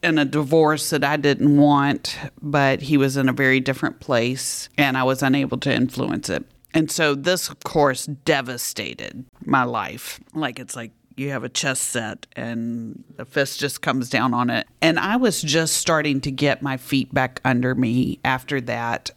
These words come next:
Um, moved to South Carolina to the safety net of my family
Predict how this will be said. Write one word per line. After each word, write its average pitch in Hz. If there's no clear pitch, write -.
Um, 131
moved 131
to 160
South 139
Carolina 127
to -
the 123
safety 127
net 123
of 120
my 127
family 117